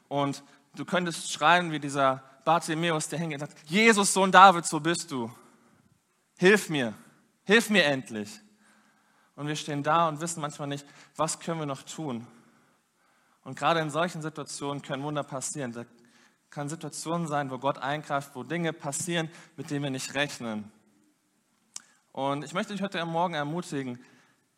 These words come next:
oft heißt es, da hilft nur noch beten. Das ist meistens so, okay, das Letzte, was wir jetzt noch tun können, ist quasi beten. Oder,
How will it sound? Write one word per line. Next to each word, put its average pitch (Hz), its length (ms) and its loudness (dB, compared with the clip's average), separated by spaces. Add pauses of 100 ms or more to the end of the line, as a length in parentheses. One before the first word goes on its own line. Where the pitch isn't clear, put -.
(2250)
oft 175 240 -4
heißt 175 320 0
es, 175 340 -6 (280)
da - 80 -8
hilft 175 300 0
nur 160 80 -4
noch 151 120 -4
beten. 139 480 -6 (1200)
Das 143 100 -10
ist 143 120 -6
meistens 165 340 -2
so, 156 120 -4 (220)
okay, - 100 -4
das - 180 -2
Letzte, 190 320 0
was 175 200 0
wir 170 80 -2
jetzt - 100 -6
noch 156 140 -8
tun 180 240 -6
können, 156 200 -8
ist 143 120 -10
quasi 139 280 0
beten. 165 460 -2 (360)
Oder, 147 340 0